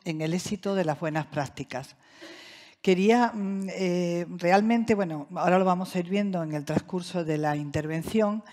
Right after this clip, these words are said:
poner de manifiesto cómo, eh, a partir de un momento determinado, en la evolución histórica, digamos, del concepto de patrimonio, empieza a adquirir protagonismo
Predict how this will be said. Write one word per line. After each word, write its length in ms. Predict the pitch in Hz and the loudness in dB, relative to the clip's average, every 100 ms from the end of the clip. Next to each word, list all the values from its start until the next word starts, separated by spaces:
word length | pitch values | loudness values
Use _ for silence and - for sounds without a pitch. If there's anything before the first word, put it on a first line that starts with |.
| - - - _ | -20 -20 -20 _
poner 260 | 180 175 196 | -2 2 2
de 60 | |
manifiesto 720 | 208 214 202 - 202 - 208 196 | 2 0 0 4 2 4 -4 -2
cómo, 480 | 220 196 147 139 - - - _ - | -2 -2 -4 -8 -18 -20 -20 _ -4
eh, 300 | 185 165 165 | 0 2 0
a 100 | 165 | 0
partir 320 | 156 190 185 | 0 0 0
de 80 | 202 | 0
un 60 | |
momento 400 | 190 190 214 202 | 0 0 0 0
determinado, 840 | 156 156 151 156 175 202 180 196 | -2 -2 -4 -2 0 2 2 0
en 120 | 220 156 | -2 -4
la 40 | |
evolución 480 | 151 151 - 170 165 | -6 -8 -4 -4 -4
histórica, 560 | 160 - 190 180 165 | -4 -2 -2 -2 -2
digamos, 360 | 151 151 160 160 | -2 -2 -4 -4
del 120 | 165 | -8
concepto 400 | 165 151 175 - | -8 -8 -6 -4
de 80 | 170 | -4
patrimonio, 720 | 170 160 175 180 202 190 208 - - - - | 0 -2 -2 -2 -2 -2 -4 -8 -20 -20 -10
empieza 600 | 185 170 196 208 233 226 | -6 -2 0 0 2 2
a 100 | 233 | 0
adquirir 380 | 180 - 175 185 | -2 -2 -4 -2
protagonismo 960 | 202 185 180 180 185 196 - 175 196 | -4 -2 -2 -2 -4 -4 -6 -6 -6